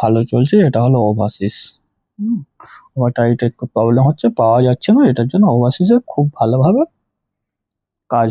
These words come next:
হচ্ছে। তো যারা ভাবছেন ব্রিডিং করবেন, কিন্তু কেমনভাবে শুরু করবেন বা কি করবেন, এটা আপনারা বুঝে উঠতে পারছেন না,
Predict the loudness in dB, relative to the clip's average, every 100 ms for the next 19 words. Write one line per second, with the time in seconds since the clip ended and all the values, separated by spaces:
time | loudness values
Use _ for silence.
0 | -4 -8 -10 -12 -12 _ _ _ _ _
1 | _ _ _ _ _ _ -4 -2 0 -2
2 | -2 -6 _ 0 2 2 2 -2 -2 2
3 | 4 4 2 2 0 0 -2 0 -2 -4
4 | -8 _ _ _ _ _ _ _ _ -4
5 | -2 -4 -2 2 4 4 2 0 0 0
6 | 0 0 0 0 0 0 -4 -10 _ _
7 | _ _ _ _ -12 -6 -2 0 0 -2
8 | -4 -12 _ _ _ _ _ _ _ _
9 | _ _ 0 0 0 -2 0 0 2 2
10 | 0 -8 _ -20 -20 -20 -20 -20 _ _
11 | _ _ -10 -4 -4 -2 0 2 2 0
12 | 2 0 0 -4 -4 -6 -6 -6 0 0